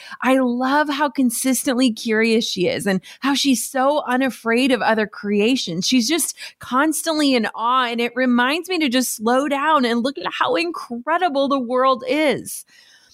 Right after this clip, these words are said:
One of the hidden blessings of twenty twenty was that we got to spend the majority of the year up at the lake house, which meant ample time outside exploring.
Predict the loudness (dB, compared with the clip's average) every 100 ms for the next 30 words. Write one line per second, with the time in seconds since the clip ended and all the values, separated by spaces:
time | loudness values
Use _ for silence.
0 | -4 0 0 0 0 0 0 2 0 2
1 | 0 2 0 -2 0 0 0 -2 0 2
2 | 2 0 0 -2 -2 -6 -2 0 2 2
3 | 0 0 2 2 2 0 0 0 0 0
4 | -2 -2 0 0 0 0 -2 0 -2 0
5 | 0 -2 -4 -2 0 0 -4 -2 0 0
6 | -2 -2 0 0 -2 -6 -4 0 0 0
7 | -6